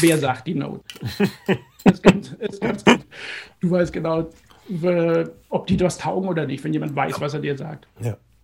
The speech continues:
Speaker 1: Wenn du mit einem guten Regisseur zusammenarbeitest, zum Beispiel, der sagt, „Das hier funktioniert für mich nicht, wegen dem und dem.“ Und, und dann ist es dann vollkommen klar, du weißt, „Oh Gott, stimmt,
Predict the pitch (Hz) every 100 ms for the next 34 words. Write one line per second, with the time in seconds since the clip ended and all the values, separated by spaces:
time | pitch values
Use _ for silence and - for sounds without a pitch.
0 | _ - - 147 156 156 156 147 180 165
1 | 139 135 185 202 202 185 175 160 160 151
2 | 156 - 156 147 143 - 156 139 131 135
3 | - - - 156 - 170 165 160 170 -
4 | 156 143 143 135 131 135 135 - 165 156
5 | 156 143 139 - - - 180 208 202 180
6 | 185 185 160 190 190 170 170 151 156 165
7 | - 214 208 208 - - 220 220 214